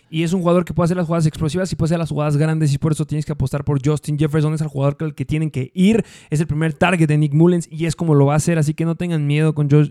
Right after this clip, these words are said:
Justin Jeff-, con Justin Jefferson. Lo aguantaron por algo en su equipo. Empiécenlo en fantasy en esta final,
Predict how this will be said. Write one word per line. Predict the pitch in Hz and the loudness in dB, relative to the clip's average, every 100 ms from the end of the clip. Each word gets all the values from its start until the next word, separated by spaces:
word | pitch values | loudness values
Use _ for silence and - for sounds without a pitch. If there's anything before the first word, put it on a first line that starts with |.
| 143 | 0
Justin | 151 - 151 | -2 -2 -4
Jeff-, | 165 143 127 143 - _ | -4 -4 -6 -6 -10 _
con | 143 | -4
Justin | 180 185 170 | -2 0 0
Jefferson. | 196 208 190 240 220 - - | 0 0 0 -2 -2 -14 0
Lo | 175 | 4
aguantaron | 180 175 196 226 | 4 4 2 2
por | 165 160 | 2 2
algo | 247 269 | 0 0
en | |
su | 165 | 0
equipo. | 160 220 220 240 - _ | -2 -4 -2 -2 -4 _
Empiécenlo | - 165 - 240 202 185 | -8 -8 -6 -6 -4 -4
en | |
fantasy | 175 196 185 190 165 | -4 -6 -4 -6 -6
en | 165 | -8
esta | 180 185 | -6 -8
final, | 160 170 185 | -6 -6 -6